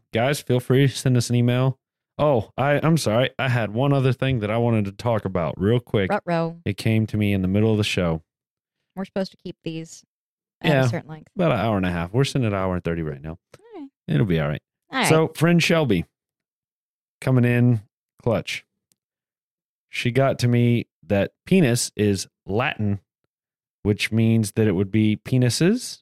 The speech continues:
Speaker 1: or peni. I don't remember.
Speaker 2: If it's Latin, it would be peni.
Speaker 1: Peni. There you go, folks. You heard it here first.
Speaker 2: <laughs>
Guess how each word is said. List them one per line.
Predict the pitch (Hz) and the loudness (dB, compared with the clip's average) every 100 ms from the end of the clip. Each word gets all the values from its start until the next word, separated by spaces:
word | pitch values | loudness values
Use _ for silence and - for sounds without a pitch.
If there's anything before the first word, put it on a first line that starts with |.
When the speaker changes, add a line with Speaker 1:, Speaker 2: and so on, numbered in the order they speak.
| - | -6
Speaker 1:
or | 110 | -4
peni. | - 127 110 87 85 _ - | -2 -2 0 -4 -8 _ -6
I | 104 | -4
don't | 104 | -2
remember. | 98 98 87 85 _ _ _ _ - | -2 -2 -2 -6 _ _ _ _ -2
Speaker 2:
If | 214 240 | 0 0
it's | 233 - | -2 -4
Latin, | 165 202 262 247 220 | -6 -2 0 0 0
it | 196 | 0
would | 180 170 | -2 -6
be | 180 | -10
peni. | - - 175 180 175 113 98 _ - | -8 -6 -2 0 0 -4 -10 _ -6
Speaker 1:
Peni. | 117 113 123 90 80 _ - | 0 2 0 -2 -6 _ -6
There | 95 | -2
you | 104 | 0
go, | 120 127 | 0 0
folks. | - 120 123 - | 0 -2 0 -2
You | 104 | 0
heard | 113 | 2
it | 113 | 2
here | 123 123 | 2 2
first. | 131 104 - | 0 0 -2
Speaker 2:
<laughs> | - | -2